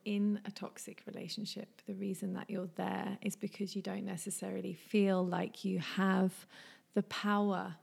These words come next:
to, to take what you need from it, to grow. That's why you're in it in the first place. So it can be quite challenging to hear this,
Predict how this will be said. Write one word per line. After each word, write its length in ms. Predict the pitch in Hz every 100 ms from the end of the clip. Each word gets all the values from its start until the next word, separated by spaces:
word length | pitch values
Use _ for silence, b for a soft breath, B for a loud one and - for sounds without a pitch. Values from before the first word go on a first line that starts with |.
| b b b b _
to, 960 | - - 208 202 202 196 196 196 196 196 _ _ _ _ _ _ _ _ _ _ _ _ _ _ _ _ _ _ b b b b _ - -
to 120 | -
take 460 | - 208 220 - -
what 160 | 196 -
you 120 | 190
need 280 | 185 185 175
from 260 | - 180
it, 140 | - -
to 120 | 208
grow. 500 | 180 180 175 - 196 - _ _ _ _ -
That's 180 | - -
why 120 | 196
you're 120 | 190
in 160 | 196 190
it 80 |
in 80 | 180
the 80 | 170
first 300 | - 185 -
place. 180 | - 185
So 80 | 208
it 120 | 202
can 200 | 208 220
be 120 | 226
quite 320 | 220 190 -
challenging 500 | - 170 180 165 160
to 160 | 180 -
hear 340 | 139 196 202
this, 480 | 190 - 160 - -